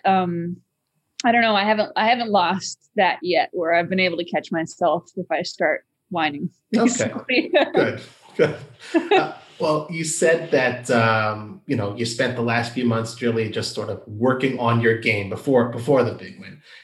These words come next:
Speaker 2: And you worked very, very hard to improve. You know,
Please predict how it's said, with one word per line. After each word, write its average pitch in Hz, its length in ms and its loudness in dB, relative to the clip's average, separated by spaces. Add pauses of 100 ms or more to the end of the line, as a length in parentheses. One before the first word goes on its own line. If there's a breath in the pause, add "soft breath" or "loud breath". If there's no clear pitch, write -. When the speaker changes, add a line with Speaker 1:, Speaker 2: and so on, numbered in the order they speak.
(120)
Speaker 2:
And 110 140 -2
you 117 80 2
worked 117 300 2
very, 143 260 2
very 135 220 0
hard 123 340 -2
to 120 180 -6
improve. 120 800 2 (260 loud breath)
You 165 80 2
know, 127 380 2